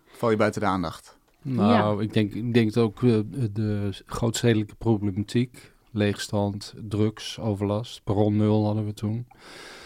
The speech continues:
Speaker 2: zeg maar. <clears throat> Dat
Speaker 1: Voor
Speaker 2: was
Speaker 1: drugsgebruikers, hè?
Speaker 2: Ja,
Speaker 3: Ja.
Speaker 2: ja. Uniek, net, eh, naast het cen-, eh, Centraal Station, zeg maar, waar dus, eh,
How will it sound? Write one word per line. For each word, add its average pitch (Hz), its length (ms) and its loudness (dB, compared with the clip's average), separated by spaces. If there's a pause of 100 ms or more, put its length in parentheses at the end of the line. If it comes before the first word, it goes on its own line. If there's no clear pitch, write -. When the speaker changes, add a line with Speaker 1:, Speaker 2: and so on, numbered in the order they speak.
(140)
Speaker 2:
zeg 101 220 -2
maar. 107 300 -2 (160)
<clears throat> 165 240 8
Dat 113 220 0
Speaker 1:
Voor 113 100 -4
Speaker 2:
was 101 60 -2
Speaker 1:
drugsgebruikers, 113 640 0
hè? - 200 -2
Speaker 2:
Ja, 117 240 6
Speaker 3:
Ja. 101 160 -2 (120)
Speaker 2:
ja. 117 280 2 (760)
Uniek, 123 540 6 (180)
net, 117 420 0
eh, 113 160 2
naast 113 340 2
het 120 100 -2
cen-, 127 220 -4
eh, 113 140 0
Centraal 110 440 0
Station, 113 480 -2
zeg 110 180 -4
maar, 117 200 -4
waar 104 220 -6
dus, 98 300 -10
eh, 98 320 -4